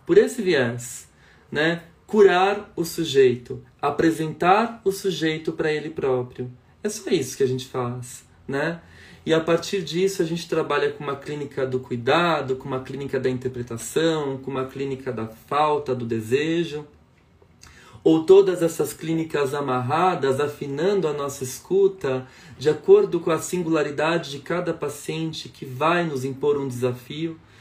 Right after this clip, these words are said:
cada vez que ele aparece diante de nós, né? Nunca a teoria deve ser enfiada goela abaixo do paciente. E, e é sempre o paciente que vai nos mostrar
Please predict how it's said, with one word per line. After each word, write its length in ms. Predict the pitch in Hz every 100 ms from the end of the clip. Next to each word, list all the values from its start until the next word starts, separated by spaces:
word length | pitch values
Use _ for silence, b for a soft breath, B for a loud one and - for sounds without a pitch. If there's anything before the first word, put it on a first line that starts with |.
| B B B
cada 240 | 151 143 143
vez 240 | 156 160
que 80 | -
ele 80 | 139
aparece 480 | 139 135 135 131
diante 380 | 127 123 127 123
de 100 | 120
nós, 540 | 123 117 123 120 - - B B B B
né? 260 | 127 139 143
Nunca 480 | 147 170 220 208 160
a 40 |
teoria 440 | - 147 139 151 139
deve 240 | 139 135
ser 200 | 131 147
enfiada 840 | 135 - 139 135 131 123 123 - -
goela 340 | 135 135 131
abaixo 420 | 123 123 120 -
do 80 | 127
paciente. 760 | 123 117 - 123 120 117 -
E, 400 | - 127 - -
e 60 | 151
é 80 | 143
sempre 400 | - 196 196 170
o 60 |
paciente 580 | 156 143 - 151 147 -
que 100 | 131
vai 180 | 131 135
nos 140 | 127
mostrar 720 | 123 123 - 139 143 147 -